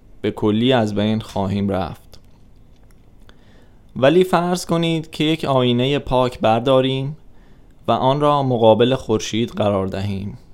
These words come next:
در آینه تصویر خورشید را می‌بینیم و هر قدر آینه شفافتر باشد، تصویر خورشید در آن واضح‌تر دیده می‌شود. مظاهر الهیه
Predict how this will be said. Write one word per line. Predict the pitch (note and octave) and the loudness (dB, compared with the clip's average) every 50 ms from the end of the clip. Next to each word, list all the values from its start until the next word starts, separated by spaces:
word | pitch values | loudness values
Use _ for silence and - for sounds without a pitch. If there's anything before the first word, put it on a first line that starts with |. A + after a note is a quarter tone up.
| - - - - - - - - - - - - - - - - - - - - - | -20 -20 -20 -20 -20 -20 -20 -20 -20 -20 -20 -20 -20 -20 -20 -20 -20 -20 -20 -10 -2
در | A#2+ A2+ A2+ A2+ | 0 2 4 4
آینه | G#2+ A2+ A#2 A2+ A2+ A#2 A#2 B2+ C3+ D#3 E3+ F3 E3+ - - - - - - - | 4 4 4 4 4 2 0 0 -2 -2 -2 -4 -4 -8 -12 -20 -20 -20 -16 -8
تصویر | - B2+ A2+ - - - - A#2+ A2+ A#2 | -4 -4 -2 -2 -4 -4 -4 -2 -2 -2
خورشید | A2 - - A2+ G#2+ - - - C#3 C3+ C#3 | -2 -2 0 -2 -2 -2 -2 -4 -4 -2 0
را | C#3 C3+ C3+ | 2 2 2
می‌بینیم | C3 B2+ B2 B2 B2 A#2+ A2+ G#2 G2 F#2 F2 F#2 - - - - - - - - - - - - - - - - - - - - - | 2 0 0 0 2 2 0 0 0 -2 -4 -6 -8 -12 -18 -20 -20 -20 -20 -20 -20 -20 -20 -20 -20 -20 -20 -20 -20 -20 -14 -6 -2
و | A2+ A2+ | -2 -2
هر | B2+ C3+ C#3+ | 0 0 0
قدر | D3 C#3+ D#3+ D3+ D3+ D3+ D3 - - | 0 0 0 2 2 0 -2 -4 -4
آینه | - A2+ A2+ A2+ A#2 A#2 A#2+ D3 E3+ | 0 0 2 2 2 0 0 -2 -2
شفافتر | - D3+ B2+ A#2+ - - A2+ G#2+ G2+ - - A2 G#2 G#2 | -2 -2 -4 -4 -2 0 0 0 0 -2 -2 -2 -2 0
باشد، | G2+ G#2 G2+ G2 - - A2 A#2 C3 C#3 - - - - - - - - - - - - - | 0 0 -2 -2 -2 -2 -4 -4 -4 -6 -10 -16 -20 -20 -20 -20 -20 -20 -20 -20 -20 -14 -6
تصویر | - A#2 A2 A2 - - - C3 D3 D#3+ D#3+ | -4 -2 -2 -2 -4 -4 -2 0 0 2 0
خورشید | - - - A#2+ A2+ - - - B2+ B2+ - - | -2 -2 -2 -2 -2 -2 -2 -4 -4 -4 -2 -2
در | G#2+ G#2+ G#2+ | 0 0 2
آن | A2 A2 A2+ A#2 B2+ C#3 - - - - | 2 2 0 0 -4 -6 -10 -16 -10 -4
واضح‌تر | G#2 G#2+ A2 G#2 G2 G#2 F#2+ - - - G#2+ A2+ A#2 | 0 2 2 2 0 -2 -4 -4 -4 -4 -4 -4 -4
دیده | A2+ G#2 G#2+ G#2 F#2+ G#2 | -4 -4 -4 -4 -2 -2
می‌شود. | G#2 G#2 G2 - G#2+ G2+ F#2+ G2 F#2+ G#2 - - - - - - - - - - _ - - - - - - - - - - - - - - - - - | -2 -2 -4 -4 -6 -8 -8 -8 -8 -10 -12 -16 -20 -20 -20 -20 -20 -20 -20 -20 _ -20 -20 -20 -20 -20 -20 -20 -20 -20 -20 -20 -20 -20 -20 -20 -10 -4
مظاهر | A2 A#2 B2 B2 A#2 B2+ B2 A#2+ D3 D#3+ E3+ | 0 0 2 4 4 4 2 2 0 0 0
الهیه | F3+ E3+ D3 C3+ B2+ A#2 G#2+ G#2+ A#2 A#2 A2 G#2+ A2 A#2+ C3+ D#3+ E3 | 0 0 2 2 4 4 2 2 0 -2 0 0 0 0 -2 -4 -8